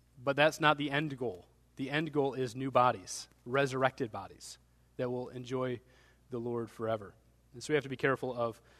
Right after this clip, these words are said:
uh, devaluing, uh, the goodness of, um, of our bodies, uh, by misunderstanding what, what Peter is getting at here.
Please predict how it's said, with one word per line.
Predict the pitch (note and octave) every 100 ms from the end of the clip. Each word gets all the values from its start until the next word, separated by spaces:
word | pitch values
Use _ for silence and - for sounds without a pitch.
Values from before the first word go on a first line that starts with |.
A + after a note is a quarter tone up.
| - - _
uh, | A#2+ A2
devaluing, | B2+ G3 A3 E3+ D3+ D#3+ C#3+ A#2+ G#2 - _ -
uh, | A#2+ A#2
the | A#2+
goodness | A#2+ D#3 D3 B2+ -
of, | A#2 A#2+ A#2 - _ _
um, | A2+ G#2 A2 -
of | C3+ B2+
our |
bodies, | A#2+ B2 B2 A2 - - _ _ _ _ _ _ _
uh, | B2 A#2 A2+
by | A#2 A2 A2 A2 _ _ _ _ _ -
misunderstanding | B2+ C#3 - - - C3 B2 - B2
what, | A#2 B2 _
what | C#3 A#2
Peter | - A2+
is | G#2
getting | A2 A2+ G2+
at | F#2+
here. | - G2+